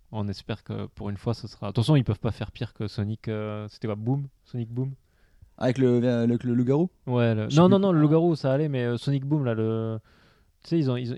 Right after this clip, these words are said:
Speaker 2: Sonic Boom,
Speaker 1: la,
Speaker 2: pour moi,
Speaker 1: la,
Speaker 2: c'est,
Speaker 1: l'année
Speaker 2: c'est, c'est
Speaker 1: dernière,
Speaker 2: Gaël, quoi.
Speaker 1: l'année dernière, ils
Speaker 2: <laughs>
Speaker 1: Enfin bon, ils pourront pas faire pire que l'année dernière. Voilà.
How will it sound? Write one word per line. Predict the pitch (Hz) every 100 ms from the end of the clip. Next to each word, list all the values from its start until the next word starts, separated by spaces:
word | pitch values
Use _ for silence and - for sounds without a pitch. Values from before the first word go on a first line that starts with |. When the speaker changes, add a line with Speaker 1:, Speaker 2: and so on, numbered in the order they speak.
| -
Speaker 2:
Sonic | - 104
Boom, | 131 156
Speaker 1:
la, |
Speaker 2:
pour | 131
moi, |
Speaker 1:
la, | 139
Speaker 2:
c'est, | 123
Speaker 1:
l'année | 117
Speaker 2:
c'est, | 131
c'est |
Speaker 1:
dernière, | - - 110
Speaker 2:
Gaël, | 156 151
quoi. | 123 117 -
Speaker 1:
l'année | 131 135
dernière, | 139 139 151 156 135
ils | 123
Speaker 2:
<laughs> | 120 127 - 208 190 - _ _ - 156 143 120 - -
Speaker 1:
Enfin | 143
bon, | 139
ils | 120
pourront | 135
pas | 135 135
faire | 139 -
pire | 143
que | -
l'année | 123 113
dernière. | 107 104 98 - - - - - - _ - -
Voilà. | 135 117